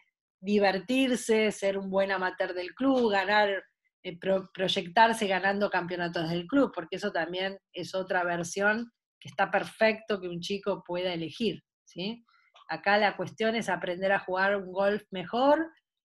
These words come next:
aprender a conocerse, controlarse en el campo, eh, y manejar el, la parte mental para que le genere un mejor deporte, o sea, un, un deporte más eficaz.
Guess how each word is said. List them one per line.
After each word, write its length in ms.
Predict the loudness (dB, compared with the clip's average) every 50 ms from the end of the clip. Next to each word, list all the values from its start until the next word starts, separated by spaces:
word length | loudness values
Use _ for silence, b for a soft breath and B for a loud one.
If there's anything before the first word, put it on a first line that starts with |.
| _ _ -6
aprender 560 | -4 -4 -2 -4 -4 2 4 6 6 6 6
a 240 | 4 4 2 0 -4
conocerse, 1080 | -4 -4 -2 -2 -4 -2 0 2 4 4 4 4 2 -2 -2 0 0 2 0 0 -2 -2
controlarse 600 | -4 -4 -4 -4 -4 -2 -2 -2 -2 -2 -6 -8
en 40 | -8
el 160 | -8 -8 -4
campo, 640 | 0 0 2 2 0 -2 -6 -4 -4 -4 -4 -4 b b b b b b b b _ _
eh, 280 | -10 -8 -6 -4 -6 -6 -6 -6
y 200 | -4 -2 0 2
manejar 500 | 2 2 0 0 -2 0 4 4 4 4
el, 540 | 4 0 -2 -4 -6 -4 -4 -4 -6 -8 -12 _
la 320 | -10 -8 -4 -4 -4 0
parte 280 | 0 -2 0 0 -2 -2
mental 520 | 0 0 -2 -2 -2 2 2 2 2 4 4
para 240 | 2 2 2 2 0
que 100 | -4 -4
le 140 | -4 -6
genere 580 | -6 -6 -6 -4 -2 -2 -2 -2 -2 -4 -6 -10 _
un 240 | -10 -8 -8 -6 -4
mejor 340 | -6 -6 -4 -2 -2 -2 -2
deporte, 580 | -4 -2 0 4 4 4 4 2 -4 -4 -6
o 60 | -6 -6
sea, 180 | -4 -6 -4
un, 140 | -6 -6 -10 -10
un 260 | -10 -8 -6 -6 -6
deporte 400 | -6 -8 -8 -8 -8 -8 -8 -6
más 240 | -6 -6 -6 -6 -10
eficaz. 600 | -12 -12 -12 -10 -10 -10 -12 -12 -14 -20 _